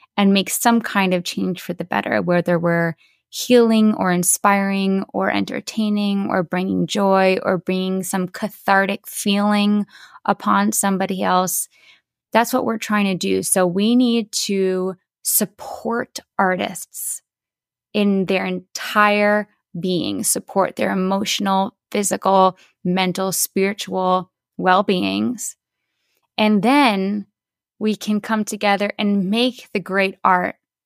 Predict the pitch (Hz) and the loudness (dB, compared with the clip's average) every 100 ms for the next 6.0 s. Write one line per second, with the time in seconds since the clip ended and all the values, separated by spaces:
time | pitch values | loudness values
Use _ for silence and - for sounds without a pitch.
0 | _ _ - 190 190 - _ _ _ - | _ _ -2 0 0 -6 _ _ _ 0
1 | 214 220 220 - 208 202 190 190 196 - | 2 0 -4 -4 -4 -2 -2 -2 -2 -4
2 | - 202 - 185 185 - - 285 330 185 | -8 -10 -8 -8 -4 -4 0 2 2 2
3 | 208 269 294 _ _ _ _ _ _ _ | 0 -2 -2 _ _ _ _ _ _ _
4 | - 214 110 - - 220 208 196 190 - | -8 -2 0 0 -4 -4 -2 0 0 0
5 | - - 254 247 196 190 208 - - | -6 -2 0 0 -2 -4 -4 -4 -4